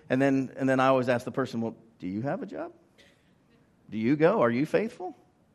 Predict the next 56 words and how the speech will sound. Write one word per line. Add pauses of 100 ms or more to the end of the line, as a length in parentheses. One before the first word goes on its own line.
(460)
I
mean,
the
very
things
that
you
want
in
somebody
else,
they're
probably
looking
for
those
things
too. (240)
And
so
you
can
actually
make
a
difference. (220)
If
you're
single, (140)
one
of
the
most
important
things
you
can
do (200)
is
to
get
to
work
to
become
the
sort
of
person
that
you're
looking
for
is
looking
for.